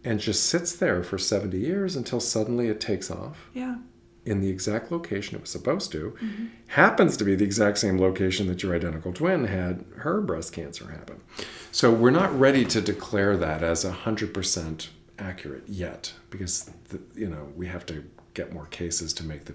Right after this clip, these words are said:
Speaker 1: tumor part of this statistically significant. But if your large pores and your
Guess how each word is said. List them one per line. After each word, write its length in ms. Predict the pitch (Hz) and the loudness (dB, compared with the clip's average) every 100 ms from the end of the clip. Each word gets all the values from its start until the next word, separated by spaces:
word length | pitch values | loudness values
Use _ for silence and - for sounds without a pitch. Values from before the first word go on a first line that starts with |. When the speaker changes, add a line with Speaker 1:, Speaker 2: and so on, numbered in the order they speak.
| - | -8
Speaker 1:
tumor 240 | 151 143 | -6 -6
part 240 | - 78 73 | -8 -8 -10
of 60 | 73 | -8
this 120 | 76 | -10
statistically 680 | - 80 - 87 - - | -10 -10 -10 -10 -10 -10
significant. 580 | - - 110 127 - 71 - - - - - - | -10 -10 -10 -10 -12 -14 -14 -16 -14 -14 -16 -6
But 100 | - | -2
if 180 | 160 156 | 0 0
your 100 | 120 | -2
large 540 | 92 85 92 95 - | -2 -4 -4 -6 -8
pores 640 | - - 139 127 - - - | -12 -10 -6 -6 -6 -6 -6
and 140 | 87 | -4
your 260 | 87 87 | -4 -6